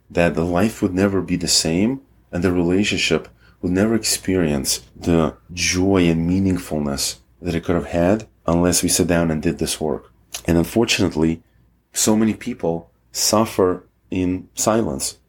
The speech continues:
or in solitude, and they find themselves in a place where,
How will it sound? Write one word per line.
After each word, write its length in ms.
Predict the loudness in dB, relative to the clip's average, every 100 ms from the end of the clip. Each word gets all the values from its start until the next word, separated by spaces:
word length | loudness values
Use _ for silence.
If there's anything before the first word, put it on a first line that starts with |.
| -8
or 180 | -2
in 80 | 0
solitude, 600 | 2 0 0 -2 0 0 -2
and 320 | -2 0 -2 -8
they 120 | -4 -2
find 280 | 0 0
themselves 300 | 0 0 0
in 60 | 0
a 40 |
place 400 | -2 -2 -2 -2
where, 300 | 0 0 -2